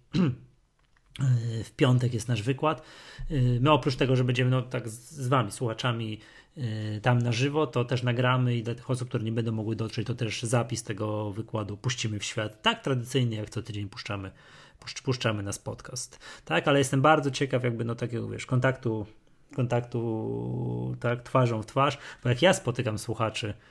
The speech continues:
to czasami gdzieś mówią: „A, słucham, słucham”. I wiesz, jakie pytanie często, które się pojawia, tak zauważyłem?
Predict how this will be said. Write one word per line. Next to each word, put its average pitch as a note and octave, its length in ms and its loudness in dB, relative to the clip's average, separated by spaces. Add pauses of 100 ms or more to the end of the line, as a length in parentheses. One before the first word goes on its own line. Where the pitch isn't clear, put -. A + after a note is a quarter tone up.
(260)
to A#2 80 -8
czasami A2 460 0
gdzieś G#2 440 -2
mówią: G#2+ 280 -4
„A, F3+ 220 4
słucham, A#2+ 320 0
słucham”. G#2+ 340 -4 (720)
I C#3+ 120 0
wiesz, B2+ 140 6
jakie B2+ 140 4
pytanie B2+ 420 2 (160)
często, A#2+ 340 2
które A#2 260 -2
się A#2+ 100 -2
pojawia, A#2+ 360 0
tak B2+ 160 0
zauważyłem? B2 560 2